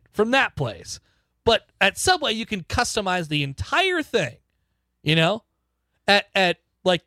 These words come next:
there's pizza places where you can customize the entire thing. But I'd want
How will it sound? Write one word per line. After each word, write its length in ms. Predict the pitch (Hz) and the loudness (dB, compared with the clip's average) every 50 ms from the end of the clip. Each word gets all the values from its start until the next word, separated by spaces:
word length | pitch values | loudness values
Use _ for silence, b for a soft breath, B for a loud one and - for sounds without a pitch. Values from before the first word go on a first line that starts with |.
| _ _ | _ _
there's 200 | 165 175 180 - | -2 0 0 0
pizza 320 | - - 311 311 - - 190 | 2 2 2 2 2 -2 -2
places 500 | - - 175 143 131 - - 120 110 113 | 0 -2 -2 -2 -2 -4 -8 -10 -10 -6
where 120 | 120 151 | -4 -2
you 160 | 156 165 170 160 | -2 -2 -2 -2
can 200 | - 175 156 139 | -2 -2 -2 -2
customize 760 | - - 247 269 254 - - 202 180 170 156 139 131 127 131 | -2 0 0 0 0 0 -2 -2 -2 -2 -2 -2 -4 -4 -6
the 160 | 135 131 135 | -6 -6 -6
entire 640 | 135 131 - - - - - 226 247 254 254 240 214 | -8 -8 -12 -16 -14 -4 0 0 0 0 0 -4 -6
thing. 400 | - - 196 160 127 110 98 - _ _ _ _ _ _ | -2 -2 -2 -2 -2 -4 -8 -14 _ _ _ _ _ _
But 100 | - 214 | 2 4
I'd 220 | 226 269 302 294 233 | 4 4 4 2 0
want 300 | 202 208 220 226 208 | -4 -4 -4 -4 -4